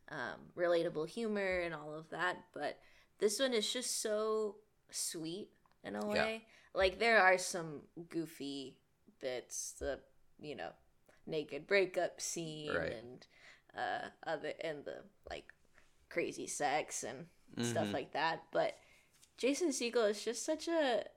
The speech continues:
Speaker 1: <laughs> sweet guy, and I think that really comes through.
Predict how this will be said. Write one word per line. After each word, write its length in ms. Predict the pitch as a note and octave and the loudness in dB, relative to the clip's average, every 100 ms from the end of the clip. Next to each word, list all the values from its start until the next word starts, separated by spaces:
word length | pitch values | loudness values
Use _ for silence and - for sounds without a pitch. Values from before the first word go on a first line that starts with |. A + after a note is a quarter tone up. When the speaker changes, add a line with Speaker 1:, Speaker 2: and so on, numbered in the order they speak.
| - | -4
Speaker 1:
<laughs> 600 | - - - _ _ - | -4 -4 -12 _ _ -14
sweet 640 | - - F#3 F#3+ C4+ - | -8 -4 -2 -2 -4 -2
guy, 360 | E3+ D#3 F#3+ A#3 | 0 2 4 4
and 240 | A#3 G3 | 4 2
I 120 | F3+ | 2
think 260 | F#3 G#3 A3+ | 0 -4 -2
that 160 | - | -2
really 240 | D#3+ F3 F3+ | 2 2 2
comes 340 | F#3 E3+ - | 0 -4 -6
through. 560 | - D#3 E3 E3+ E3 | -6 -2 0 0 0